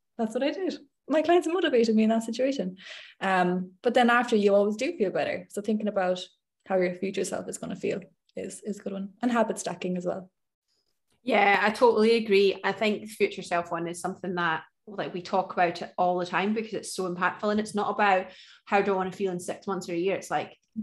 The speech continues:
Speaker 2: how do I wanna feel in the morning? I think I
Speaker 1: Yeah.
Speaker 2: asked myself, so similar to you, the last couple of weeks for me have been, like, since I got back from I F S, have been a bit, like, blah. And the other night I went to, like, a, my first night at the Buddhist meditation center,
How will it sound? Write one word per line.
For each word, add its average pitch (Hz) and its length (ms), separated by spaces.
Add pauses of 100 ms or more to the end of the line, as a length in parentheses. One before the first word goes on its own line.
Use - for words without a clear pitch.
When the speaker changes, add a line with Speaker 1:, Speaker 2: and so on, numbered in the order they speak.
(120)
Speaker 2:
how - 160
do 196 80
I - 20
wanna 254 160
feel 262 220
in 240 80
the 196 80
morning? 180 540 (360)
I 208 60
think 247 220
I 254 80
Speaker 1:
Yeah. 233 100
Speaker 2:
asked - 180
myself, 214 380 (200)
so 220 360
similar 220 300
to 214 160
you, 240 200
the 214 60
last 202 260
couple 202 180
of 190 100
weeks 190 200
for 202 120
me 190 220
have 175 120
been, 180 180
like, 175 200
since - 160
I 202 40
got - 120
back - 140
from 180 100
I 160 60
F 180 100
S, 196 180
have - 120
been 170 120
a 160 60
bit, - 200
like, - 140 (260)
blah. 170 640 (680)
And 185 580 (600)
the 196 240
other 202 180
night 190 240
I - 40
went 180 240
to, 185 120
like, 180 220
a, 175 320
my 185 120
first 175 340
night 185 180
at - 160
the 175 60
Buddhist 170 640
meditation 175 560
center, - 500